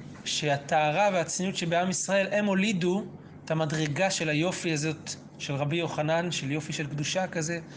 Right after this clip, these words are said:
של רבי יוחנן שאומר, "אנא השתיירית משפירי ירושלים, בני ציון היקרים מסולאים בפז", שהיו מגנים את הפז ביופיים, שהיופי שלהם זה היופי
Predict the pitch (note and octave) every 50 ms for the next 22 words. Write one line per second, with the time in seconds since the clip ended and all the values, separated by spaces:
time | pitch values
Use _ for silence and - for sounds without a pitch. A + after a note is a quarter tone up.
0 | - - - - - - - - D3+ C#3 C#3+ - D3 C#3+ C#3+ D#3+ E3 D3+ E3 E3
1 | E3+ D#3+ - D#3+ D#3+ E3+ E3 E3 E3+ F3 F3 D#3+ - - D#3 D3+ D#3+ - F3 D#3+
2 | - E3 C#3+ - D#3 D3 E3+ E3+ D#3+ D#3+ C3 - D#3 D3+ F3 F#3+ G3 F#3+ F#3 E3+
3 | E3 E3 - - - - - - - - D#3 E3 E3 E3 - F3+ F3 F3 E3+ D#3+
4 | E3 E3+ E3+ F3+ F3 D#3+ - E3 D#3+ E3 E3+ E3 D3 D#3 - F#3 G3 G3 F#3+ F#3
5 | D#3+ - E3 E3 E3 D#3+ D3+ E3 E3 E3+ E3 E3+ D3 - E3+ D#3+ E3+ F3+ E3+ D3
6 | - - G3 G#3 G3+ G3+ F#3+ - - - - - - - - - - F#3+ F3 G3+
7 | A#3 A#3 A#3+ B3 - - G3+ F#3 F#3+ A3 A#3 G#3+ F#3+ G3 F#3+ F#3+ F#3+ G#3+ A#3+ -
8 | - G#3+ G#3 A3 B3 B3